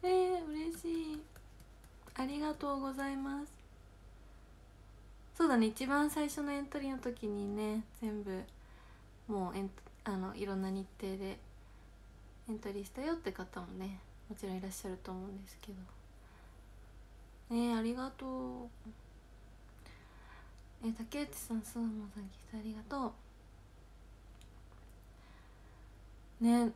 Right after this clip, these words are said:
なかなか自分でちょっと確認ができずで、教えてもらえるとありがたいですね、そういうの。ありがとう。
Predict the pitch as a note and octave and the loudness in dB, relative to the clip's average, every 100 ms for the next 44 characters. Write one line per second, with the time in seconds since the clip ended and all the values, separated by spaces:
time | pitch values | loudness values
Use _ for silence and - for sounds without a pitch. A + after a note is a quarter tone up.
0 | - - - - - A#3+ C4 C#4 C#4+ B3 | 0 -16 -16 -8 2 4 6 4 4 4
1 | B3 A#3+ C#4+ C#4 B3 - - - A#3+ - | 4 4 4 2 0 -4 -12 -6 -4 -6
2 | - G3 - - G#3+ A3 G#3+ G#3 A3+ A#3 | -8 -8 -8 -4 0 0 0 -2 -4 -6
3 | A#3+ A3 A3 A3 A3 A3 A#3 B3 C#4 - | -4 -4 -2 -4 -4 -8 -8 -10 -12 -16
4 | - - - - - - A3+ A#3 A3 A3+ | -16 -16 -16 -16 -14 -4 0 0 0 2
5 | A3 A3+ A3+ A3 A3 F#3+ G#3 - - - | 4 6 4 2 0 -2 -2 -6 -14 -12
6 | - - - - - - - G#3+ A3 A3 | -12 -14 -14 -16 -16 -16 -6 -2 -2 -2
7 | A3 A#3 G#3+ G3 G3 - G3+ G3 G3 G3 | -2 -2 -2 -4 -8 -6 -6 -4 -4 -6
8 | G3 G3+ G3 F#3+ F#3 - - - - - | -6 -8 -8 -10 -12 -14 -14 -16 -16 -16
9 | - - - - - B3 A#3 A3+ A3+ - | -16 -16 -16 -16 -12 -4 -2 -2 -4 -2
10 | B3+ | -2